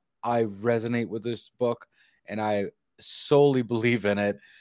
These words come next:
So this book actually tells me to write in each and every accomplishment or happiness or gratefulness each day.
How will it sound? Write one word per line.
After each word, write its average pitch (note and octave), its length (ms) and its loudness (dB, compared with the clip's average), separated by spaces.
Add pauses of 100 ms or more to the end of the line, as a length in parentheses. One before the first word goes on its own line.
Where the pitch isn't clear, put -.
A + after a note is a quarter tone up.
(320)
So C#3+ 200 2
this C#3 240 2
book E3+ 280 2
actually C#3+ 440 0
tells F3 460 -2
me G#2 340 0 (100)
to B2+ 240 -4 (180)
write C#3+ 340 2
in B2 280 -12
each D3 340 -8
and C3+ 180 -6
every C3 520 -4
accomplishment A2+ 1000 -8 (420)
or B2+ 600 2 (360)
happiness C3 640 -2
or A#2 220 -4
gratefulness A2+ 920 -2 (360)
each C#3 320 -4
day. A2 460 0